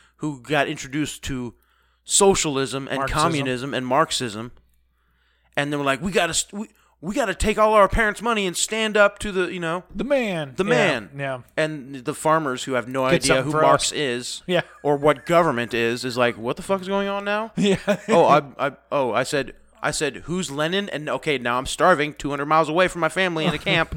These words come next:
Speaker 2: <laughs>
Speaker 1: And they, they said that
Speaker 2: Life comes at you fast,
Speaker 1: yeah,
Speaker 2: brother.
Speaker 1: their ideology was, "We're gonna stand up for that guy."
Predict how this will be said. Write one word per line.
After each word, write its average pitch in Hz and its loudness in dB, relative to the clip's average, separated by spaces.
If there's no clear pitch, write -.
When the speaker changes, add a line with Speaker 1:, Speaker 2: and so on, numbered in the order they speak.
Speaker 2:
<laughs> 214 -6
Speaker 1:
And 175 2
they, 175 4
they 165 0
said 156 0
that - -2
Speaker 2:
Life 156 4
comes 170 -2
at 160 -4
you 190 0
fast, 190 4
Speaker 1:
yeah, 151 4
Speaker 2:
brother. 165 2
Speaker 1:
their 170 6
ideology 175 6
was, 165 2
"We're 240 -4
gonna 190 -2
stand 165 -4
up 135 -4
for 143 -8
that 185 -10
guy." 95 -8